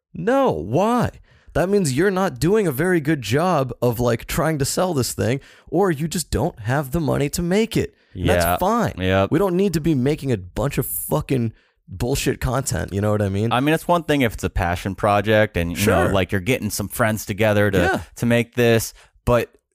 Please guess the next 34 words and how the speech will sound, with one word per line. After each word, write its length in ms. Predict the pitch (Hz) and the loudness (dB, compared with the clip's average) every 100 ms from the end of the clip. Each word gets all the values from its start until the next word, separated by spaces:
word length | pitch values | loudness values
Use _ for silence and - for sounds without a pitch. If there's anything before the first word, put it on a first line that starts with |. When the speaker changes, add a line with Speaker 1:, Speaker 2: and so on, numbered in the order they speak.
| _ | _
Speaker 2:
there's 420 | 95 95 175 170 | -4 2 2 2
money 460 | 104 110 123 143 135 | 0 2 4 4 2
behind 500 | 98 98 107 120 113 | 2 2 2 2 2
these 180 | 101 - | 0 -2
productions. 880 | - 101 117 - - 85 85 - - _ _ _ _ _ - | -2 2 2 0 -4 -2 -4 -8 -16 _ _ _ _ _ -2
It 180 | 117 - | -2 2
needs 320 | 127 143 - | 0 0 -2
to 100 | 135 | -4
be 180 | 135 135 | -2 -2
distributed 720 | 120 - - 143 135 120 98 | -2 -4 0 2 4 2 2
to 120 | 87 | 2
everyone. 720 | 110 131 110 92 90 82 80 104 | 2 2 2 2 2 0 0 -2
Speaker 1:
Agreed. 240 | 98 170 | 0 2
Speaker 2:
Like, 260 | 92 92 - | 2 0 -2
put 140 | 147 | 0
my 180 | 135 131 | 2 2
little 320 | 131 120 - _ | 2 0 -2 _
communist 540 | 143 135 139 110 - | 0 2 2 0 0
cap 320 | 123 101 - | 0 0 2
on, 280 | 98 98 110 | 2 2 2
Speaker 1:
Look, 180 | 143 107 | 2 2
Speaker 2:
but 40 | |
Speaker 1:
what 160 | 123 143 | 2 0
I'm 160 | 160 190 | 0 0
saying 320 | 165 180 160 | 0 0 0
is, 140 | 127 | 0
like, 160 | 120 - | 0 0
if 180 | 127 - | -4 -2
the 120 | 135 | -6
person 420 | - 131 143 165 | 0 0 0 0
who 140 | 156 139 | 0 2
you're 160 | 117 | 0
talking 460 | - 120 117 - 101 | 0 0 0 -2 -6
to 340 | - 90 85 | -2 0 0